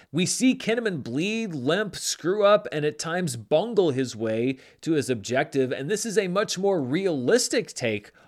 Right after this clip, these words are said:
on the concept than the fantastical one that the marketing might have you believe. The other thing that the publicity is hiding a little bit is that not only does Joel Kinnaman's character not speak,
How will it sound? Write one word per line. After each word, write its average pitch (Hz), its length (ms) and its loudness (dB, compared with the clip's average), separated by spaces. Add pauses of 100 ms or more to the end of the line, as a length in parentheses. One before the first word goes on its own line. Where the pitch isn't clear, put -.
on 131 160 -6
the 123 60 -6
concept 123 580 -4
than 156 160 -6
the 160 120 -2
fantastical 151 1000 -2
one 120 220 -4
that 120 140 -6
the 117 80 -6
marketing 107 520 -8
might 92 240 -8
have 82 240 -12
you 90 140 -12
believe. 107 600 -8
The 160 160 -4
other 269 220 2
thing 285 240 0
that 240 120 2
the 214 80 4
publicity 196 640 0
is 151 140 0
hiding 208 520 -2
a 165 80 0
little 165 360 4
bit 123 320 0
is 123 140 -4
that 127 200 -2
not 143 280 0
only 240 300 2
does 160 160 0
Joel 135 220 0
Kinnaman's 226 520 -6
character 107 420 0
not 95 280 -8
speak, - 460 -8